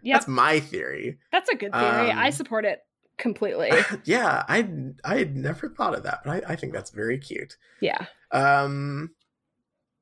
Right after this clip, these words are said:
Speaker 2: Shrieking Shack, Shrieking Shack.
Speaker 1: Ah, the Shrieking Shack content in this chapter is excellent.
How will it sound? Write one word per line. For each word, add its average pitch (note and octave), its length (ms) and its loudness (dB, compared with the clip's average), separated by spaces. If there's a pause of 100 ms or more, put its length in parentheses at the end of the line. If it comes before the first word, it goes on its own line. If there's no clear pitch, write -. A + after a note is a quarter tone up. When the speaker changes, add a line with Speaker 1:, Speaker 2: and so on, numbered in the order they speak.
(180)
Speaker 2:
Shrieking F#3+ 500 4
Shack, E3 540 2
Shrieking A3+ 540 0
Shack. C4+ 200 6
Speaker 1:
Ah, E4+ 320 8
the B3+ 140 0
Shrieking D#4+ 360 -2
Shack E4+ 280 0
content B3+ 580 0
in C4+ 160 2
this D4 180 -4
chapter C4 460 0
is A3 560 -4 (320)
excellent. - 800 -10